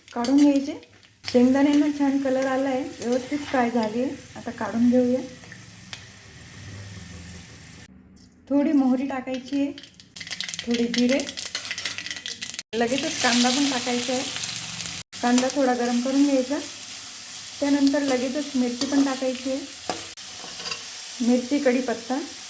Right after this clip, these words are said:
दोघं टाकून घेतले आपण. हे सर्व व्यवस्थित फ्राय करायचं. कांदा फ्राय होत आला आहे, तोपर्यंत आपण पोहे भिजले की नाही ते बघूया. पोहे अशा हलक्या हाताने मोकळे करून घ्यायचे,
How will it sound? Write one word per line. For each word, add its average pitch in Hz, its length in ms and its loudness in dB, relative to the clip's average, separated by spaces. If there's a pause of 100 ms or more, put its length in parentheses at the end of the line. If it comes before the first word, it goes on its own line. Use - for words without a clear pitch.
(560)
दोघं 233 300 4
टाकून 240 300 2
घेतले 247 260 2
आपण. 240 280 -2 (220)
हे 285 180 4
सर्व 285 240 2
व्यवस्थित 294 540 2
फ्राय 220 280 -2
करायचं. 254 440 0 (640)
कांदा 277 300 6
फ्राय 269 260 0
होत 240 240 -2
आला 226 200 -2
आहे, 233 140 -4 (840)
तोपर्यंत 269 440 2
आपण 269 320 2 (260)
पोहे 277 220 6
भिजले 247 360 4
की 240 100 -4
नाही 233 220 -2
ते 240 80 0
बघूया. 233 340 -2 (360)
पोहे 285 260 4
अशा 277 280 0
हलक्या 254 320 0
हाताने 240 440 -2 (360)
मोकळे 233 240 -4
करून 262 300 4
घ्यायचे, 262 400 4